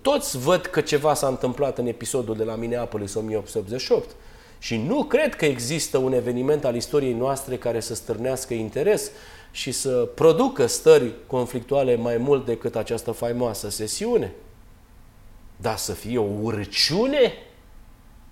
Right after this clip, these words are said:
care merită să fie adusă înaintea bătrânilor? Eu zic că da. De asemenea, nu cred că exist-, că există eveniment care să producă o fragmentare mai serioasă decât acesta. Poporul nostru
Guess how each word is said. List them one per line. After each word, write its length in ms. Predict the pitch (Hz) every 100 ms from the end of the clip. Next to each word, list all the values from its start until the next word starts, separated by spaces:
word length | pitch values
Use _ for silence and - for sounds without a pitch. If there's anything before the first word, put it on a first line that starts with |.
| -
care 180 | 104 98
merită 420 | 101 117 143 139
să 160 | - 107
fie 160 | 135
adusă 240 | 107 123 131
înaintea 420 | 107 120 135 107
bătrânilor? 800 | 90 113 - 123 151 202 233 - - - - - -
Eu 120 | 156
zic 200 | 151 202
că 120 | -
da. 300 | 254 220 - - - - - - - - - - - -
De 140 | 135
asemenea, 460 | 131 - 240 247 170
nu 100 | 190
cred 200 | 269 240
că 80 |
exist-, 520 | 196 139 156 151 - -
că 120 | 160
există 540 | 139 117 180 - 151 -
eveniment 560 | 143 135 135 147 175
care 180 | 156 143
să 140 | -
producă 460 | 127 123 120 165 147
o 280 | 127 127 113 - -
fragmentare 1160 | - 143 131 117 117 113 104 98 277 294 139
mai 260 | 127 127 117
serioasă 640 | - 123 110 120 117 110 92
decât 320 | 101 110 -
acesta. 520 | 117 175 147 - 85 - -
Poporul 520 | - 147 160 156 143 135
nostru 500 | 160 165 - 175